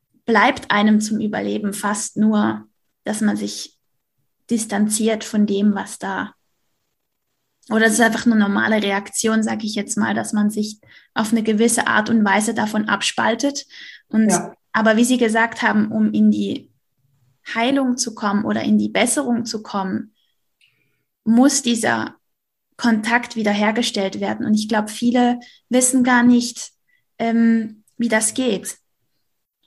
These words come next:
Speaker 1: Und wenn man da so eine, eine schöne Methode hat, mit der man wieder sich spüren kann und diesen Kontakt wiederherstellen kann mit sich und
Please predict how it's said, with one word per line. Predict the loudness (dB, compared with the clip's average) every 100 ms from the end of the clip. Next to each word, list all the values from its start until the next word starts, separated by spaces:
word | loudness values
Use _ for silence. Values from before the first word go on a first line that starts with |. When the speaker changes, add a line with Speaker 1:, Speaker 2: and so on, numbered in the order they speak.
| -4
Speaker 1:
Und | 0 0 0 -6 _
wenn | 0 4
man | 4
da | 4 2
so | 2
eine, | 2 0
eine | -2 -2
schöne | 0 2 4
Methode | 2 0 -4 -2 0
hat, | -2 -2 -4
mit | -6 -2
der | 0
man | 2 2 0
wieder | 2 2 2 -2 _ _ _
sich | -6 -4 -4
spüren | -2 2 4 2
kann | 0 -2 0 -2
und | -2 -2 -2 -2
diesen | -2 -2
Kontakt | -2 -4 -4 -4 -4 -6 -12 -14 _ _
wiederherstellen | -4 -2 0 0 0 -2 -2 -2
kann | -4 -6 -6
mit | -6
sich | -2 0 0 -4 -14 -20 -20 _
und | 0 0 -4